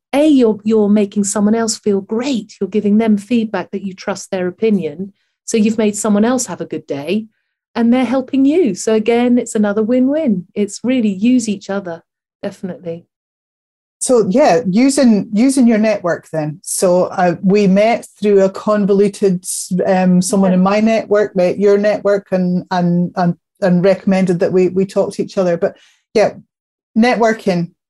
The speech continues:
Speaker 2: What's the value of networking to your business?
Speaker 1: Oh, my goodness. I actually calculated, um, before Christmas, someone was asking how much of my business has come through networking.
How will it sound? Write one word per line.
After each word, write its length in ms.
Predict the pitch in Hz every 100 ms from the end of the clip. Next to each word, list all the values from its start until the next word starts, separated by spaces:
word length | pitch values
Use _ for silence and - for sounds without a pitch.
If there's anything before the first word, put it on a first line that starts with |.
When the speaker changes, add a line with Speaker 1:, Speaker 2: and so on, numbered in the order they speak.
| -
Speaker 2:
What's 240 | 247 240
the 80 | 226
value 340 | 214 202 196
of 80 | 185
networking 600 | 190 175 185 175 - 170
to 100 | -
your 160 | 170 165
business? 540 | 165 - 175 - - _
Speaker 1:
Oh, 560 | 208 214 214 196 190 180 _ _
my 260 | 180 180 180
goodness. 540 | 180 175 180 180 -
I 160 | - 196
actually 380 | 226 233 - 214
calculated, 1000 | 202 202 202 - 190 180 185 180 175 - _ -
um, 360 | 180 180 180
before 300 | 180 190 202
Christmas, 480 | 196 202 202 180 170
someone 260 | - 196 185
was 120 | 180
asking 380 | 185 180 - 180
how 140 | 208
much 240 | 202 196 -
of 60 |
my 100 | 190
business 440 | 185 220 214 185 180
has 100 | 175
come 220 | 190 185
through 160 | 185
networking. 680 | 190 190 175 180 175 185 175